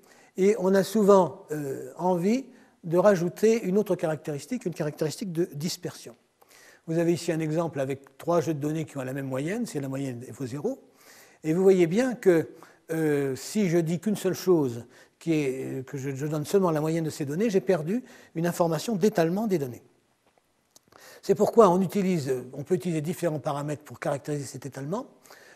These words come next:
Le plus fréquent, c'est la variance, dont la formule est donnée en bas, et son collègue,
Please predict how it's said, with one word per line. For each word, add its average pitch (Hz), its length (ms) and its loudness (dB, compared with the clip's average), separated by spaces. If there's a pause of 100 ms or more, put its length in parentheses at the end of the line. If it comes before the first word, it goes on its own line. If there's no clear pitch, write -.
(120)
Le 165 140 0
plus 190 180 -2
fréquent, 190 460 -2 (500)
c'est - 400 0
la 175 140 2
variance, 170 680 -2 (320)
dont 170 240 0
la 156 100 0
formule 151 380 -2
est 139 60 -4
donnée 127 200 -6
en 123 80 -8
bas, 190 460 -2 (580)
et 180 280 4
son 143 640 -2
collègue, 185 500 -2